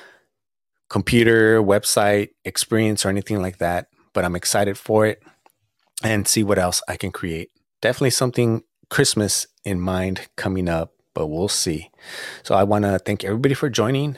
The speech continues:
Athletic Definition Sports and Fitness News, covering what's trending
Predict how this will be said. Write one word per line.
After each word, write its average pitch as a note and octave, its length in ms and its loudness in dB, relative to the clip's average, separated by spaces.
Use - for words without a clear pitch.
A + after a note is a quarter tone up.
Athletic - 380 -6
Definition G#2+ 520 -2
Sports - 340 -4
and F#2 100 -6
Fitness - 380 -4
News, C3+ 600 0
covering G2+ 300 0
what's - 180 -2
trending G2 640 -2